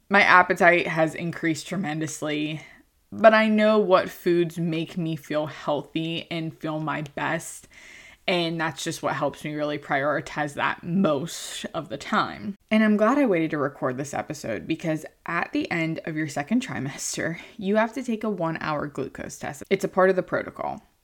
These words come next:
I took this about two days ago. I've heard horror stories about this. Like, it's so bad, the drink tastes horrible. It really wasn't bad at all. You don't have to fast.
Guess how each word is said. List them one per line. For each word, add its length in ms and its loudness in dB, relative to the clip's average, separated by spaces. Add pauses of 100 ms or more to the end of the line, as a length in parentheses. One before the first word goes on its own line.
(360)
I 240 0
took 380 -4
this 580 -4 (220)
about 240 -6
two 120 -6
days 240 -6
ago. 280 -12 (240)
I've 160 0
heard 400 0 (200)
horror 360 0
stories 560 -6
about 340 -4
this. 260 -6
Like, 180 -6
it's 200 -12
so 220 4
bad, 320 4
the 80 -4
drink 400 -4
tastes 280 -2
horrible. 800 -2 (120)
It 160 2
really 280 2
wasn't 240 6
bad 180 2
at 120 -4
all. 340 -2 (160)
You 320 0
don't 300 2
have 220 2
to 100 2
fast. 800 -2